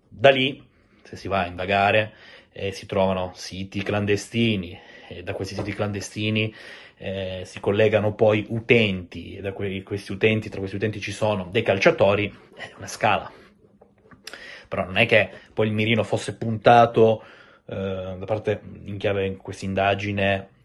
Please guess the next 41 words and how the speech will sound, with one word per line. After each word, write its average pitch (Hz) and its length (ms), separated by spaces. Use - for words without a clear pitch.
sul - 180
mondo 101 260
del 95 120
calcio, - 380
tutt'altro. - 580
È - 200
ovvio, 143 560
e - 80
poi 117 120
dal 98 120
momento 98 400
che, 104 260
eh, - 400
emergono 98 760
determinati 107 880
nomi 107 420
e 92 80
che 104 120
hanno 110 100
un 107 80
certo 107 240
tipo 107 480
di 110 140
modus 104 280
operandi 107 420
o 95 40
potenzialmente 104 640
avrebbero 92 440
agito 113 400
in 101 60
una 98 80
maniera 104 460
non 113 180
consentita, 107 720
è - 100
normale 104 320
che - 100
poi 95 140
la 104 80
palla 98 280
passi 92 440